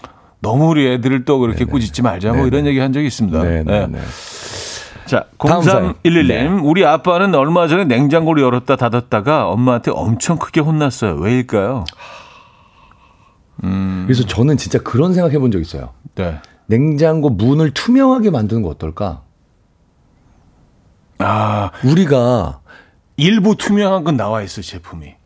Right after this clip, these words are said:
Speaker 2: 어, 그래요?
Speaker 1: 네, 전체 다는 아닌데
Speaker 2: 네.
Speaker 1: 위에 한, 한, 한 삼분의 일 정도 이렇게 투명하게.
Speaker 2: 아, 그래요?
Speaker 1: 예, 예, 예, 예.
Speaker 2: 아, 이거 내가
Speaker 1: 있어요.
Speaker 2: 아이디어 냈어야 되는데, 이거.
Speaker 1: 예.
Speaker 2: 듣고 출연했어야 되는데.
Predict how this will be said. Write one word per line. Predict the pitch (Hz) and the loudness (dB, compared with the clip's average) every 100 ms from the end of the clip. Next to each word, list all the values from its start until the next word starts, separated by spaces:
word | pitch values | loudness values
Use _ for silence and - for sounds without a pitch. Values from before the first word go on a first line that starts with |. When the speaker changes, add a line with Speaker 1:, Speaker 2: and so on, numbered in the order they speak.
| - | -4
Speaker 2:
어, | - - - | -4 -4 -16
그래요? | - 170 208 311 | -2 2 4 2
Speaker 1:
네, | - | -2
전체 | - 170 202 | -2 0 0
다는 | - 110 135 175 | -2 -2 0 0
아닌데 | 131 113 107 131 180 170 | 0 -2 -4 0 2 2
Speaker 2:
네. | 92 - - | -2 -10 -14
Speaker 1:
위에 | - 170 185 | -4 2 2
한, | 180 180 160 | 2 0 0
한, | 175 170 170 | 0 0 -2
한 | 160 165 | -2 -4
삼분의 | 139 175 175 170 156 | -4 -4 -2 -2 0
일 | 143 | 0
정도 | 131 135 139 131 | 0 0 0 0
이렇게 | 123 127 | -2 -6
투명하게. | - 175 143 139 196 - | -6 -4 0 2 2 2
Speaker 2:
아, | |
그래요? | 156 185 220 - - | 2 2 0 -4 -6
Speaker 1:
예, | |
예, | 107 101 95 92 78 | -6 -4 -6 -6 -8
예, | 85 82 78 95 | -8 -10 -10 -10
예. | 87 78 - - | -10 -10 -16 -12
Speaker 2:
아, | 131 170 | -4 -2
이거 | 170 131 | 0 0
내가 | 131 | 2
Speaker 1:
있어요. | 180 147 | 2 2
Speaker 2:
아이디어 | 143 165 185 | 0 0 0
냈어야 | 139 - - | 0 -2 -8
되는데, | 185 147 123 | -10 -8 -6
이거. | 110 98 90 82 82 - | -6 -6 -6 -8 -10 -6
Speaker 1:
예. | 95 90 78 | -4 -4 -4
Speaker 2:
듣고 | - | -4
출연했어야 | - 170 - - 147 165 | -2 -2 -4 -4 -4 -4
되는데. | 139 107 82 82 | -4 -4 -6 -10